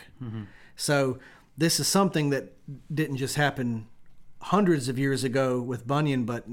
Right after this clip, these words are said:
Speaker 2: Nietzschean philosophy is still very in vogue and used in a lot of, um, a, a lot of the reasoning that goes behind, um, psychological treatment, um, a lot of the reasoning behind media,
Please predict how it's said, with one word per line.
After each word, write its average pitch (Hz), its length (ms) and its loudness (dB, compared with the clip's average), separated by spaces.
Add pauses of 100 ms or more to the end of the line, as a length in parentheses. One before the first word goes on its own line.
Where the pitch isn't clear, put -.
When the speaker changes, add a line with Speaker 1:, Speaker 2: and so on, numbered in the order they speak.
(140)
Speaker 2:
Nietzschean 147 640 0
philosophy 123 680 -2
is 104 80 -8
still 156 220 0
very 131 380 0
in 123 200 -2
vogue 127 440 0
and 113 160 -2
used 131 340 2
in 117 80 -2
a 110 60 -4
lot 127 260 2
of, 120 260 -4 (460)
um, 104 560 -4 (640)
a, - 140 -10
a 123 100 -6
lot 139 240 2
of 117 340 -2
the 117 360 -6
reasoning 143 500 0
that 127 80 -6
goes 135 220 0
behind, 123 680 -2 (360)
um, 107 460 -6
psychological 131 640 -4
treatment, 175 520 0 (580)
um, 101 520 -6 (420)
a 117 80 -4
lot 135 220 2
of 139 40 -2
the 131 80 0
reasoning 139 400 0
behind 131 560 -2
media, 156 480 2